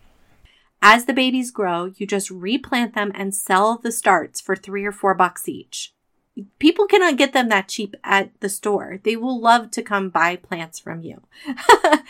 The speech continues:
It's a great way to do, and it, it's easy. It's inexpensive to start,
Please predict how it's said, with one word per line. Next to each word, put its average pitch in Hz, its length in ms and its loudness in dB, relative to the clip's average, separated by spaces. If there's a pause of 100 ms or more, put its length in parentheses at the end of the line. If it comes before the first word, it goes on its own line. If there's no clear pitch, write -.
(180)
It's 285 320 -4
a 320 80 0
great 254 380 -4
way 226 340 0 (260)
to 262 140 0
do, 233 220 -2
and 269 340 0
it, 254 320 -4 (100)
it's 233 400 -4
easy. 247 540 -2 (320)
It's 220 180 -4
inexpensive 233 760 -2
to 262 120 -2
start, 190 480 2